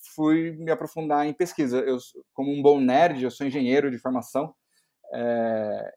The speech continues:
então minha, minha saída pra resolver um problema, que era essa, essa ineficiência grande que a gente tinha,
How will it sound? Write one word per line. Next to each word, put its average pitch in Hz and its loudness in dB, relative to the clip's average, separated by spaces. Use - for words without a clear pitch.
então 123 2
minha, 123 2
minha 127 0
saída 127 0
pra 127 0
resolver 127 0
um 123 0
problema, 117 0
que - -4
era 117 4
essa, 113 -4
essa - -10
ineficiência 127 -4
grande 131 0
que 131 -10
a 135 0
gente 127 -6
tinha, 175 -6